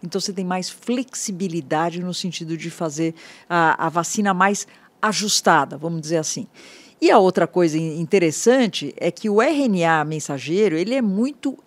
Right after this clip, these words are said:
instável. Se ele entrar na nossa, na, no nosso corpo, ele é degradado em segundos. E daí a gente não ia conseguir ter a resposta imune que a gente queria. Então, o grande lance, eu acho que a grande novidade dessa plataforma é colocar esse R N A mensageiro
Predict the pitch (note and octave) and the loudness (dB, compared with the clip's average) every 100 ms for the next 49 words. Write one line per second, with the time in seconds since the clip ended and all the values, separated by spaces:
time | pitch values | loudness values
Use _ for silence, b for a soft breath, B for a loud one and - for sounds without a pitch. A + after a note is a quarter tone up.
0 | _ A3+ D4+ F#4 - - A3 G3 D#3 C3 | _ -4 -4 -2 -2 2 4 6 2 -2
1 | B2+ - B B B - A#3 E4 C4 G3 | -10 -12 B B B -2 -2 -2 0 4
2 | F3+ D#3 D3+ D3 D3 D3+ B2 A#2+ D3 C#3+ | 4 2 -2 -2 -2 -2 -2 -2 -4 -4
3 | D#3 D#3+ F3 E3+ - - F#3 B3+ A3+ - | -4 -2 0 0 -2 -2 4 4 4 0
4 | D#3 B3 G4+ F#4 F#4 F4+ D#4+ F#3+ F3+ G3 | -2 2 0 2 0 2 0 2 2 4
5 | B3 C#4 C#4+ F4 D#4 A#3+ - E4 D4 C#4+ | 2 -4 -6 -6 -4 -4 0 4 6 6
6 | F#3 - - - B B _ G#4 F4 E3+ | 4 -4 -16 -18 B B _ 0 4 4
7 | E3+ G3 G#3 A3+ A3 A3 A3+ - F#3 G#3 | 4 0 -2 0 0 0 -4 -4 -6 -4
8 | A3 A3 A#3 - G#3+ A3 G#3 G3+ A3+ G3+ | 0 0 -2 -2 -4 -2 -2 -2 -4 -4
9 | G#3+ - A#3+ G3+ C#3 - B B B - | -4 -6 -6 -4 -4 -6 B B B -6
10 | G3 C#4 D#4 A3 A#3+ F4+ F#4+ C4 G3 F#3+ | 2 4 4 4 6 6 4 2 4 4
11 | E3+ - E3 D#3+ E3+ - D#3+ D3+ A3 A#3 | 2 -2 0 2 0 -2 -6 0 0 0
12 | F#3+ G3 F3 D#3 D#3+ D3 D#3+ D#3 D#3+ D#3 | 0 -2 -2 0 0 0 -4 -4 -6 -8
13 | D3 C#3 - A3 G3 F#3+ F4+ F#4+ - E3+ | -8 -8 0 2 2 -2 0 0 0 -2
14 | D#3 E3+ D#3 D#3+ D3+ D#3 D3+ C#3+ F3+ A#3+ | 0 -2 -2 -4 -6 -8 -8 -4 0 0